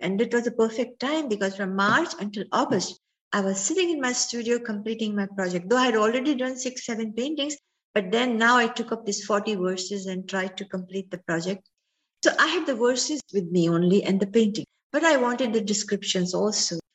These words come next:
I was so lucky to find Doctor Basma Abdul Ghaffar. She's in Canada. I met her through Zoom meetings, and she's an amazing scholar. And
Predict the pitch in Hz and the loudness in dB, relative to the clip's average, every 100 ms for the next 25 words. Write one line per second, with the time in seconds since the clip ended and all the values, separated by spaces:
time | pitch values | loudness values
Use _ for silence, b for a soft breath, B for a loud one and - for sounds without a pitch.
0 | _ _ _ 240 269 262 - 262 277 254 | _ _ _ -4 -2 -2 -2 2 2 2
1 | 233 247 240 226 - 214 220 220 196 208 | 0 -2 -2 -4 2 4 4 4 4 4
2 | 214 185 220 - - 226 226 220 185 185 | 2 4 4 4 2 2 2 0 -2 0
3 | 196 180 175 - 165 156 156 - 208 185 | 0 0 -2 -2 0 0 -2 0 0 0
4 | 180 180 170 165 175 202 _ _ - 208 | -4 -4 -4 -4 -4 -6 _ _ 2 4
5 | 208 226 233 269 254 - 226 202 202 240 | 6 4 4 2 2 0 0 0 -2 0
6 | 220 185 185 180 196 185 175 190 202 - | 2 2 2 0 0 -2 -4 -2 -2 0
7 | 180 196 208 220 196 - 175 175 185 190 | 2 2 2 0 -2 -2 -2 0 0 0
8 | 180 | -2